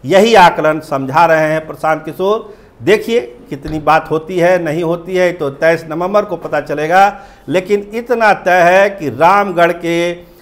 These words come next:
सियासी पारे को प्रशांत किशोर ने आज गरमा दिया, जिस तरह से ललकारा है। तो जवाब तो अब सुधाकर सिंह और जगदा बाबू देंगे ही, क्योंकि सुधाकर सिंह ने खुद कमान संभाल के रखी है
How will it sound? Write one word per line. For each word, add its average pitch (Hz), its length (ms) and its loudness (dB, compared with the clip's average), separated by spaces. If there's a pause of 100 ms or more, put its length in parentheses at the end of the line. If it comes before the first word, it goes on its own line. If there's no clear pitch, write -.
(120)
सियासी 196 540 2
पारे 160 400 2
को 160 300 -2
प्रशांत 160 540 -4
किशोर 147 320 -6
ने 139 200 -4
आज 131 420 0 (400)
गरमा 147 440 0
दिया, 190 360 4
जिस 147 260 -6
तरह 147 180 0
से 139 180 -6
ललकारा 143 540 2
है। 185 440 2 (340)
तो 143 100 0
जवाब 165 480 4
तो 175 60 0
अब 151 120 0
सुधाकर 160 460 0
सिंह 170 240 -6
और 156 100 -2
जगदा 156 300 -2
बाबू 156 220 2
देंगे 165 340 -4
ही, 196 180 2
क्योंकि 208 360 -8
सुधाकर 226 540 2
सिंह 208 280 -6
ने 208 100 -4
खुद 247 300 -8
कमान 180 380 -4
संभाल 156 360 -4
के 151 140 -10
रखी 143 320 -6
है 151 400 -2